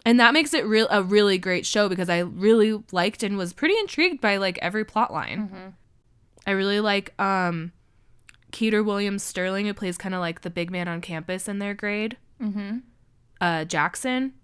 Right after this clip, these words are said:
Speaker 1: He is really good.
Speaker 2: Yeah, he is really good. And I think that, I just think that each individual character has such a different storyline and background, but each of them still have something that's relatable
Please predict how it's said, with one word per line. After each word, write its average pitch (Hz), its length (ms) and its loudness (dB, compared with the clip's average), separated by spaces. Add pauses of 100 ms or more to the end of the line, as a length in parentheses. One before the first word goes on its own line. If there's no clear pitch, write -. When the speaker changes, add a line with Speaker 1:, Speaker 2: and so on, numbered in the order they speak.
Speaker 1:
He 233 160 4
is 262 180 2
really 165 240 -2
good. 160 400 -4
Speaker 2:
Yeah, 226 220 0
he 196 180 -12
is 202 180 -8
really 156 240 -8
good. 160 300 -8 (2250)
And 196 440 0
I 196 140 -2
think 214 420 -8
that, 196 480 -2 (580)
I 247 80 -2
just 339 200 -8
think 427 220 -10
that 392 280 2 (440)
each 262 220 -6
individual 247 480 -4
character 208 480 -8
has 208 200 -8
such 175 200 -10
a 196 60 -12
different 175 380 -12
storyline 180 680 -6
and 170 160 -10
background, 214 720 -6
but 185 200 0
each 196 240 -10
of 208 120 -6
them 185 240 -4
still 180 260 -6
have 180 200 -6
something 175 420 -10
that's 156 220 -10
relatable 143 800 -10